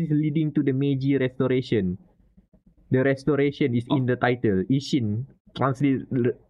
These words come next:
around something like Great Restoration or something like that.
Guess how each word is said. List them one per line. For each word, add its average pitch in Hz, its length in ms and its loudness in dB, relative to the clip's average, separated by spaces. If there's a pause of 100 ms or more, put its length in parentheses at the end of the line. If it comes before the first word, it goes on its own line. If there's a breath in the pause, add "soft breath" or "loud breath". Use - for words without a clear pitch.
(380)
around 123 540 0
something 127 440 0
like 117 280 0
Great 117 240 0
Restoration 117 580 0
or 95 100 0
something 104 280 0
like 98 160 0
that. 90 240 -4